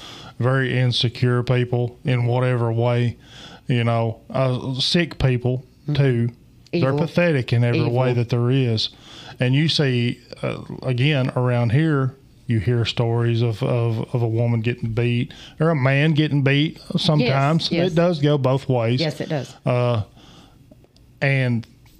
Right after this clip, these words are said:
Speaker 1: they go ba-, they go back to 'em. What, what's the mentality there, you feel like, that just leads them back? Is it just them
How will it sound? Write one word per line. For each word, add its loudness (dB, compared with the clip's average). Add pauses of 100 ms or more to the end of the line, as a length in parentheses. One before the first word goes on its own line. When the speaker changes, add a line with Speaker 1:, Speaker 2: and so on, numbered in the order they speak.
Speaker 1:
they 2
go 2
ba-, -2
they 2
go 2
back -2
to 0
'em. -4 (1040)
What, -2 (580)
what's 0
the 2
mentality 2
there, 0
you 2
feel -2
like, -2
that -2
just -2 (240)
leads 0
them 2
back? 0
Is 2
it 0
just -2
them 2